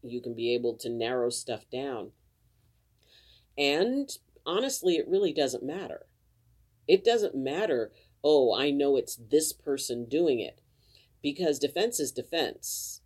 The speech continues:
You know, it's, if the wall's up, the wall's up. If you have cleared the space inside the wall, it's cleared. So,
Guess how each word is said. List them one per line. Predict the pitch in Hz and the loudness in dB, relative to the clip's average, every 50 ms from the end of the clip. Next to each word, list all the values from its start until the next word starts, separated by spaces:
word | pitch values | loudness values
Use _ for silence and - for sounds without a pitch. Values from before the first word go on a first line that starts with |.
| _ _ | _ _
You | - 135 135 131 123 | -2 0 2 2 2
know, | 120 120 117 117 110 - | 2 0 0 0 -2 0
it's, | - 131 127 123 - - - - - - - _ - | 0 0 0 0 -2 -6 -8 -8 -10 -12 -12 _ -4
if | 127 120 - | -4 -4 -4
the | - | -6
wall's | 123 131 165 190 180 151 131 123 | -4 -2 0 0 2 0 0 0
up, | 151 143 - - | 0 -2 -2 -4
the | - 113 | -10 -12
wall's | 104 120 127 127 117 104 - 113 | -10 -6 -4 -4 -4 -4 -4 -4
up. | 113 107 - - _ _ _ _ _ _ _ _ _ _ _ _ _ _ _ _ _ | -4 -4 -6 -8 _ _ _ _ _ _ _ _ _ _ _ _ _ _ _ _ _
If | 135 127 - | -8 -6 0
you | 180 214 | 2 2
have | 202 156 - | 2 2 0
cleared | - - - 180 175 170 165 135 120 | -4 -4 0 2 4 4 4 2 -2
the | 120 | -6
space | - - - 143 139 135 - - - | -4 0 2 2 2 0 -2 -2 0
inside | 147 151 170 160 147 - - 127 131 127 120 107 | 0 2 2 0 -2 -2 -2 0 0 -2 -2 -4
the | 113 | -8
wall, | 101 117 127 139 123 95 - 69 69 71 - _ _ _ _ _ _ _ _ _ _ | -8 -4 -2 0 0 0 -2 -4 -8 -10 -12 _ _ _ _ _ _ _ _ _ _
it's | - 156 156 - | -2 -2 -2 -4
cleared. | - - - - 175 185 143 98 - - _ _ _ _ _ _ _ _ _ _ _ _ _ _ _ _ | -6 -8 -4 -2 0 0 0 -2 -4 -8 _ _ _ _ _ _ _ _ _ _ _ _ _ _ _ _
So, | - - - - 143 135 131 131 131 127 123 120 120 113 - | -6 -4 0 0 2 2 4 4 4 4 4 2 2 -2 -6